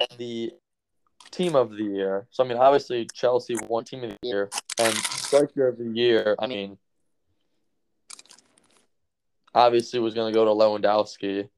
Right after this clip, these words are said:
uh, con-, considering he was pretty much one of the only strikers in the running. But,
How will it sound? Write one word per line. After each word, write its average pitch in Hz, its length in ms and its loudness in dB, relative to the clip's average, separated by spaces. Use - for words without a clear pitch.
uh, 98 360 2
con-, 110 220 -8
considering 110 420 2
he 107 120 0
was 101 320 0
pretty 117 140 4
much - 340 0
one 117 120 4
of 113 60 4
the 107 80 2
only 110 240 0
strikers 107 560 -2
in 104 100 -2
the 101 80 0
running. 98 540 0
But, 92 400 2